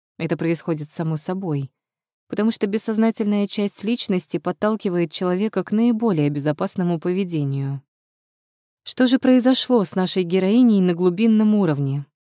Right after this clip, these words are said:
Синичка боялась быть отвергнутой, поэтому создала идеальный образ,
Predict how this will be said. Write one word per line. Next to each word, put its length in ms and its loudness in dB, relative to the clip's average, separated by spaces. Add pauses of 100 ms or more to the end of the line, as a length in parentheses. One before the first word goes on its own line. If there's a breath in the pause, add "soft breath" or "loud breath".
(220)
Синичка 520 0
боялась 460 2
быть 400 -2
отвергнутой, 880 -2 (400)
поэтому 320 2
создала 540 0
идеальный 420 0
образ, 520 -4